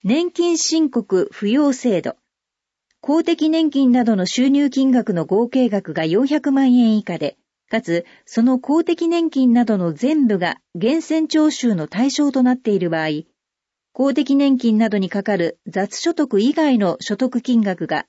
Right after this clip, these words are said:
二十万円以下であれば、所得税、復興特別所得税の確定申告は必要ありません。ただし、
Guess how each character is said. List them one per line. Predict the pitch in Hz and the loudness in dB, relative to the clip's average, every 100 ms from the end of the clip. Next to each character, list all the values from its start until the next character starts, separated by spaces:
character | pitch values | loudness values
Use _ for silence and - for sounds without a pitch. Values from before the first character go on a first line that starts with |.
| _ | _
二 | 190 190 | -4 -2
十 | 285 320 | 0 0
万 | 302 285 | 2 2
円 | 277 277 | 2 2
以 | 254 | 2
下 | 240 | 0
で | 180 | 0
あ | 185 | -2
れ | 175 | -2
ば、 | 147 160 _ _ _ _ _ | -4 -6 _ _ _ _ _
所 | - 220 | -6 -2
得 | 294 262 269 | 0 0 0
税、 | 202 165 156 - _ _ - | 0 -2 -2 -6 _ _ -6
復 | 220 247 | -4 -4
興 | - 320 294 | 0 0 2
特 | 285 277 | 0 0
別 | 269 262 220 226 | 0 0 0 -2
所 | - 226 | -2 -2
得 | 294 285 | 0 0
税 | 262 233 | 2 2
の | 170 | 0
確 | - - | -8 -12
定 | - 254 | -2 0
申 | 254 262 247 | 2 0 0
告 | 196 170 | -2 -4
は | 165 | -8
必 | - - | -10 -2
要 | 240 220 | 0 0
あ | 202 | 0
り | 196 | -2
ま | 190 | -4
せ | 170 | -6
ん。 | - - _ _ _ _ _ _ _ _ _ _ | -8 -12 _ _ _ _ _ _ _ _ _ _
た | 247 | -2
だ | 226 | -2
し、 | 202 185 | -2 -4